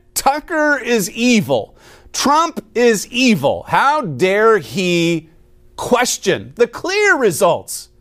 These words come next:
And then in the same speech, there's Barack Obama questioning the clear results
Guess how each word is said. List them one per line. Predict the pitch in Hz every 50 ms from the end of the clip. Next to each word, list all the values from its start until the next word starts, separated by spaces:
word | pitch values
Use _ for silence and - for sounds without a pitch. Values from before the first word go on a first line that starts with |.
| _ _ - _ _ _ _ _ _ _ _ _ _ _ _ - - - _ _ _ _ _ _ _ - - - - -
And | 170 185 196
then | 226 254 262 262
in | 233 220
the | 202 190
same | - - - - 320 381 415 440 427 427 403 311 - - -
speech, | - - - - - - 359 359 311 233 - - - - - - _ _ - _ _ _ _ - _ _ _ _ _ _ _ _ _ - _ _ -
there's | - 135 147 156 135 113
Barack | - 143 139 139 139 143 143
Obama | - 156 143 127 135 139 139 127 113 101 -
questioning | - - 147 139 139 - - - 135 131 131 131 123
the | 117 113
clear | - - - - 320 359 381 392 381 330
results | 233 185 160 139 - 156 123 98 87 - - - - -